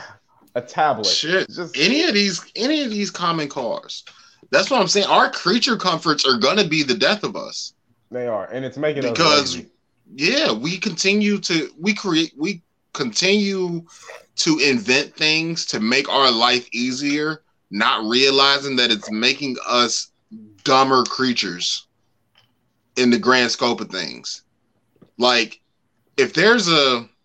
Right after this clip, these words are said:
Speaker 2: another conspiracy theory that, um, I've been paying attention to the past couple weeks, I actually heard it on, uh,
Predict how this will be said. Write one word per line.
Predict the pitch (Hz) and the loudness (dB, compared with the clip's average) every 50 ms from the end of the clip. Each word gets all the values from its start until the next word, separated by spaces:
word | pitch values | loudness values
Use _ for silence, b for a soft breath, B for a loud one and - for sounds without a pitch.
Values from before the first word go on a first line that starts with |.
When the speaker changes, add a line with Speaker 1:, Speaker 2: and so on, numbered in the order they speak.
| _ _ - - - - _ _ _ _ _ _ _ _ _ _ _ _ - - - - | _ _ -20 -20 -20 -20 _ _ _ _ _ _ _ _ _ _ _ _ -20 -20 -8 -4
Speaker 2:
another | - 120 120 147 170 196 190 | -2 0 2 4 4 4 2
conspiracy | 165 139 - - 143 131 123 120 117 117 | 0 -2 -2 0 2 4 4 2 0 -2
theory | 104 - 120 113 107 101 98 95 92 _ b b b b b b b b - | -4 -2 0 2 2 2 0 -4 -8 _ b b b b b b b b -6
that, | 98 113 110 107 104 98 - - _ _ _ - - | -2 0 2 2 2 0 -2 -8 _ _ _ -16 -8
um, | - 113 113 110 107 104 101 98 98 98 - _ - | -4 -2 0 0 0 0 -2 -4 -6 -8 -8 _ 0
I've | 120 127 - | 2 2 2
been | 107 117 101 | 2 -2 -4
paying | - 127 135 131 131 123 | -4 -2 0 0 0 0
attention | 117 - - 135 127 120 120 110 | -2 -2 -2 -2 -2 -2 -4 -4
to | - 120 113 | -4 -4 -6
the | 107 | -4
past | 101 113 113 104 101 - | -2 0 0 0 0 0
couple | - 113 101 107 | -2 -4 -4 -2
weeks, | 107 101 101 101 95 - | -4 -4 -4 -4 -2 0
I | 123 139 | 2 2
actually | 151 151 - - 139 127 | 2 0 0 -2 -2 0
heard | 120 127 127 120 | 2 2 2 0
it | 120 117 113 | 0 0 -2
on, | 113 113 110 113 | -2 -2 -2 0
uh, | 110 107 107 101 95 92 92 | 0 0 0 0 -2 -4 -6